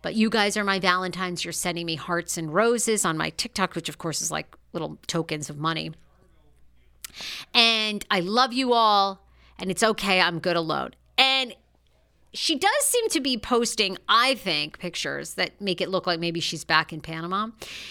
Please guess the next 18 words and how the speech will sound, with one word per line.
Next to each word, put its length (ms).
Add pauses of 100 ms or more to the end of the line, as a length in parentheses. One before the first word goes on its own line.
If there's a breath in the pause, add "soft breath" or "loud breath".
(560 loud breath)
There's 180
also 260
been 160
some 140
discussion 460
about 220
her 160
health 300
and 140
being 260
in 140
Michigan, 460
that 180
the 80
weather 400
is 580
really 280
rough. 440